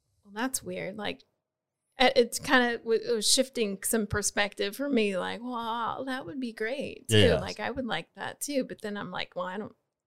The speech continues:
Speaker 1: didn't want all her <laughs> health issues either." <laughs>
Speaker 2: Right.
Speaker 1: So, um, yeah, so I started seeing things a little bit different.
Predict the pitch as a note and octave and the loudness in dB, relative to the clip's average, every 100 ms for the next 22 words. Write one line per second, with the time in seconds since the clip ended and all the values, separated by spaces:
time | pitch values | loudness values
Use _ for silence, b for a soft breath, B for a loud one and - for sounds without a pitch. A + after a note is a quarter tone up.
0 | _ F#3 E3 F3+ F#3 - - G#3+ A3 C#4+ | _ -14 -12 -10 -10 -14 -14 -6 -2 6
1 | D#4+ D#4+ A4 G4 - G#4 - G4 G4+ F4 | 6 12 12 12 10 4 4 0 2 2
2 | A4 - F2+ E3 - - - B B B | 2 2 4 4 2 0 -8 B B B
3 | B B - C4+ A3+ G3+ A3 B3 - - | B B 0 2 2 0 -4 -6 -6 -2
4 | G3+ G#3+ A3+ G#3 F#3 - - B B B | 0 0 -2 -2 0 -2 -6 B B B
5 | - A3 - D4+ D#4+ C#4+ - A#3+ A3 G#3 | 2 2 4 4 4 2 0 2 2 2
6 | G3 F#3+ F3 F3 F3 E3 - F#3 D#3+ C#3+ | 0 -2 -6 -2 0 0 -4 -6 -6 -4
7 | B2 F3+ B2+ - | -2 -2 -4 -12